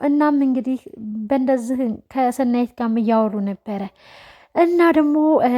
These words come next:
የኪራ ጓደኛ ሄኖክ ወደ እነ ኪራ ቤት መጥቶ ማረፍ እንደሚፈልግና ጊዜያዊ እንደሚኖር ከሱ ጋር ሲነግረው ነበረ።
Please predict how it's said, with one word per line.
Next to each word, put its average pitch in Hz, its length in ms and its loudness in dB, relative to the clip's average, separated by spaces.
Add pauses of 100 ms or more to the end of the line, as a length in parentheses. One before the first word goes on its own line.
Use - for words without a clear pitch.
(180)
የኪራ 294 400 -2 (200)
ጓደኛ 226 640 -2 (960)
ሄኖክ 294 640 2
ወደ 240 200 0
እነ 233 160 -2
ኪራ - 260 -6
ቤት 214 220 -4
መጥቶ 214 340 -6
ማረፍ 202 300 -4
እንደሚፈልግና 190 880 -6 (320)
ጊዜያዊ 190 420 -2 (260)
እንደሚኖር 196 500 -2
ከሱ - 300 -10
ጋር 254 160 -2 (440)
ሲነግረው 339 420 2
ነበረ። 190 380 -4